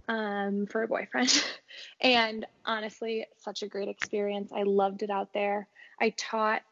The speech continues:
out there for the year that I was there. And then when I moved back home, which was Chicago, um, I started working in a corporate job just to, like,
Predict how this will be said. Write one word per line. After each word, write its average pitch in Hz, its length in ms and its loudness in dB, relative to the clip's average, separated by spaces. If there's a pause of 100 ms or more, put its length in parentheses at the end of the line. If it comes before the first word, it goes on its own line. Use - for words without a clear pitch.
(120)
out 233 200 0
there 220 200 0
for 226 180 -6
the 220 80 0
year 214 280 2
that 226 120 0
I 233 120 0
was 262 260 0
there. 202 500 -2
And 220 240 0
then 208 460 -2
when 208 100 -2
I 202 80 -4
moved 233 480 2 (240)
back 202 260 2
home, 247 400 2
which 214 160 -4
was 220 120 -2
Chicago, 226 720 2 (380)
um, 226 280 2
I 233 80 -2
started 226 320 -6
working 214 400 -6
in 214 80 -4
a 208 60 -4
corporate 240 400 -4
job 311 400 4
just 233 320 -4
to, 240 160 0
like, 214 260 0